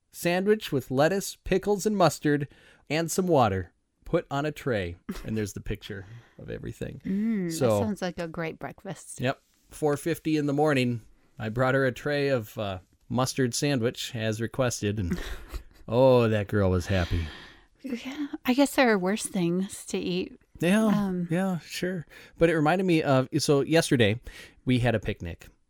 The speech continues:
Speaker 1: 'cause,
Speaker 2: Mm-hmm.
Speaker 1: you know, just tight schedule. So how can we eat dinner as a family? Well, let's, let's just do a picnic in a park. So we did. The weather was nice. It was fun. You don't just pack peanut butter jelly sandwiches. Like, you make picnics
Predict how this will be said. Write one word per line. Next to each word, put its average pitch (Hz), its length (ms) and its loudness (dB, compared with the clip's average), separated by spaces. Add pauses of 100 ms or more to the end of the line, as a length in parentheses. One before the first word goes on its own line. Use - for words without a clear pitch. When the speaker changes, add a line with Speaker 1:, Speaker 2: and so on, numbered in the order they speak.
(160)
Speaker 1:
'cause, 190 320 2
Speaker 2:
Mm-hmm. 175 100 -14
Speaker 1:
you 160 60 -6
know, 156 40 -4
just 143 200 -6
tight 139 240 0
schedule. 139 540 0
So 120 280 0
how 123 160 -2
can 147 140 -4
we 143 80 0
eat 123 200 -4
dinner 110 200 0
as 107 140 0
a 113 40 -6
family? 185 440 -4
Well, 120 160 2
let's, - 240 0 (120)
let's 107 180 -6
just 151 220 0
do 160 80 8
a 156 60 4
picnic 160 360 0
in 185 80 2
a 180 40 0
park. - 380 -6
So 117 160 4
we 95 100 4
did. 87 220 0
The 139 80 0
weather 90 200 2
was 85 200 -2
nice. 90 380 -2
It - 80 -2
was 156 120 2
fun. 160 300 -2 (920)
You 185 300 6
don't 269 320 4
just 165 360 2
pack - 480 -2 (340)
peanut 131 240 0
butter 113 220 4
jelly 98 280 2
sandwiches. 90 760 -4
Like, 110 260 0 (260)
you 233 840 0 (220)
make 156 480 0 (180)
picnics 117 560 0